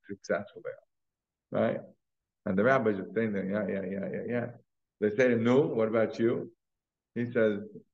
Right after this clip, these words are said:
"I can wipe the floor with all of you. I got better wares than everybody can." And they're like, "Where?" And they said, "Ma-, Majesty," they start looking up and down the boat. They look in the hold and the cargo. "Where's his wares? Maybe he has diamonds. What is he holding?"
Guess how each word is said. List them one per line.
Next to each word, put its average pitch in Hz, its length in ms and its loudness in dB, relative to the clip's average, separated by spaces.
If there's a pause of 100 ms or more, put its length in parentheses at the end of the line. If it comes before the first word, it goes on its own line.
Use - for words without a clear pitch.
(760)
"I 101 100 -2
can 98 180 -8
wipe 92 200 -2
the - 140 -14
floor - 200 -4
with - 80 -14
all - 100 -8
of - 100 -6
you. - 160 -10 (400)
I 98 100 -2
got - 200 -4 (200)
better 110 320 4
wares 98 380 0
than 95 120 -10 (180)
everybody 92 420 -8
can." - 200 -18 (680)
And 107 80 0
they're 107 120 2
like, 95 100 -4
"Where?" - 400 0 (380)
And 127 100 -2
they 123 100 0
said, - 240 -4 (180)
"Ma-, 113 220 -4
Majesty," 117 480 -6
they 120 140 -6
start 117 200 -6
looking 123 240 -4
up 117 140 -4
and 110 80 -6
down 113 200 -4
the 104 60 -10
boat. 120 300 2
They 107 60 0
look - 220 -6
in 117 100 -4
the 113 180 -4
hold 127 300 2
and 101 80 -6
the 113 60 -6
cargo. 123 520 0 (160)
"Where's 160 240 2
his 143 200 -4
wares? 160 260 4 (260)
Maybe 131 280 -2
he 135 60 2
has 127 200 2 (160)
diamonds. 147 420 0
What 151 160 4
is 147 100 -2
he 135 140 -2
holding?" 143 360 0